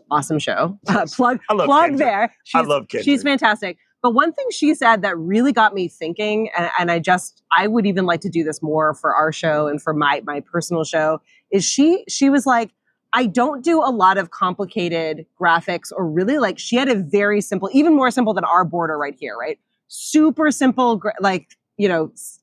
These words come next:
Speaker 1: graphics around for her show. Like, I don't even think she had lower thirds at all, like, really, really simple, because she's like, "I,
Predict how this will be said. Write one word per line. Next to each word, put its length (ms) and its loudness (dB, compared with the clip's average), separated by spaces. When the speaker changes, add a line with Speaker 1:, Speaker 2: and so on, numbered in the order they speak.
Speaker 1:
graphics 500 0
around 280 0
for 140 -8
her 120 -2
show. 440 -2
Like, 140 0
I 60 2
don't 120 2
even 120 2
think 140 0
she 120 0
had 120 0
lower 220 -4
thirds 420 -2
at 80 2
all, 300 4
like, 160 -2
really, 300 0
really 120 -2
simple, 240 -6
because 280 -4
she's 260 -4
like, 220 -2
"I, 460 4